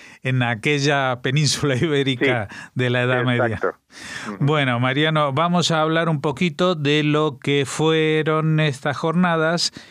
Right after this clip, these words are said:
Speaker 2: Ujú.
Speaker 1: Eh, eh, aparte de, de, me imagino, el ambiente que, que siempre se respira de volver a encontrarse con amigos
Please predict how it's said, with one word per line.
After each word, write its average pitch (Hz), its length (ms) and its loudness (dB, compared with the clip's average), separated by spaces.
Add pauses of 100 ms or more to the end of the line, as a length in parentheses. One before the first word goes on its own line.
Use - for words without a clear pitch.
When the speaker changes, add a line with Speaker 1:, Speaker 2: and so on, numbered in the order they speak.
(200)
Speaker 2:
Ujú. 175 100 -6
Speaker 1:
Eh, 127 800 0 (400)
eh, 110 340 0
aparte 131 540 -2
de, 123 400 0 (440)
de, 113 300 -4 (160)
me 123 240 0
imagino, 127 480 0
el 135 100 2
ambiente 147 720 0
que, 135 520 0
que 139 100 0
siempre 147 320 -2
se 151 160 -2
respira 151 520 0
de 143 200 0
volver 139 340 0
a 147 40 0
encontrarse 139 580 -2
con 131 400 -2
amigos 131 600 0